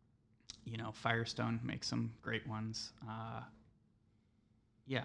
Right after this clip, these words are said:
there's, there's a lot of other breweries who are doing similar styles, who are doing things very similar to how we do things. But I think that's ultimately just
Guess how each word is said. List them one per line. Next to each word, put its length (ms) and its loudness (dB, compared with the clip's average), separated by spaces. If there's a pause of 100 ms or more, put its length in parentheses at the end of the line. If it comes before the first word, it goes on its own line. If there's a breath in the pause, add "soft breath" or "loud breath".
(120)
there's, 300 4 (300)
there's 180 6
a 40 6
lot 180 10
of 100 6
other 160 6
breweries 420 4
who 120 0
are 100 4
doing 280 4
similar 640 2 (380)
styles, 600 6
who 120 2
are 100 4
doing 260 4
things 260 2
very 260 2
similar 340 0
to 80 0
how 320 0
we 160 2
do 220 4
things. 480 0 (1000 soft breath)
But 120 4
I 80 10
think 160 8
that's 340 6
ultimately 460 4
just 260 2